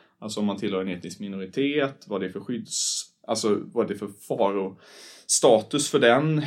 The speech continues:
ens personliga historia. Så, ja, det är jätte, jätte, jättesvårt att fatta de här besluten, så att säga. Eh, och så är folks liv så annorlunda också i ljuset av det. Så det.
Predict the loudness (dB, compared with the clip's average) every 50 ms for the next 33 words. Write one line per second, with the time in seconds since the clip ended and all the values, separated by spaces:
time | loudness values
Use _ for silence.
0 | -4 -8 -10 -10 -8 -10 -10 -10 -14 _ -12 -10 -4 0 0 0 2 2 2 2
1 | 4 4 4 4 4 4 4 2 0 0 -4 -12 -12 _ -6 -2 0 0 0 2
2 | 4 2 2 4 2 0 4 4 4 4 4 2 0 -2 -4 _ _ -2 0 0
3 | 0 -2 -6 -4 -4 -4 -4 -4 -8 -8 0 2 2 2 2 0 -6 -8 -8 -8
4 | -10 -8 -10 -10 -8 -6 -6 -6 -6 -8 -10 -12 -12 -12 -12 -12 -12 -14 -16 -16
5 | -16 -14 -10 -10 -10 -10 -10 -14 -18 -16 -12 -10 -8 -8 -8 -10 -10 -12 -14 -14
6 | -14 -10 -6 0 2 2 2 2 -2 -6 -6 -10 -14 -16 -16 -18 _ _ _ _
7 | _ -20 -20 _ _ _ _ _ _ _ _ _ _ _ -2 -2 -2 -2 -2 -6
8 | -8 -10 -8 -8 -8 -4 -4 -4 -2 -2 -6 -6 -8 -10 -10 -12 -14 -14 -12 -10
9 | -10 -10 -10 -12 -16 -16 -16 -14 -14 -14 -16 -18 -18 -16 -14 -12 -12